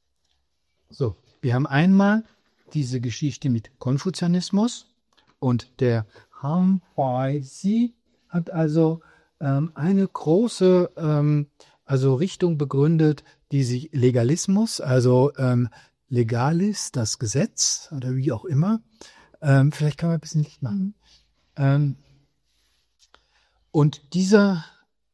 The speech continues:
Speaker 1: Ansatz, dass man strenge Gesetze braucht, um die bösen Menschen zu kontrollieren, ja, weil ein,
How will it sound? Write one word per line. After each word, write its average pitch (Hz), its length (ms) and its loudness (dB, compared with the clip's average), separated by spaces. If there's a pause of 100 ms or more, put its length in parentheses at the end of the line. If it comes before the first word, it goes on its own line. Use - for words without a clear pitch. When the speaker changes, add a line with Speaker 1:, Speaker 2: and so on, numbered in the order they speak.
(160)
Speaker 1:
Ansatz, 151 680 0
dass 127 220 -4
man 139 180 0
strenge 190 640 -2
Gesetze 143 600 -2
braucht, 110 800 -2
um 180 380 4 (340)
die 135 100 -2
bösen 165 640 2
Menschen 160 500 -2
zu 156 180 -4
kontrollieren, 143 1160 -2 (300)
ja, 151 220 0
weil 135 200 -2
ein, 147 320 -2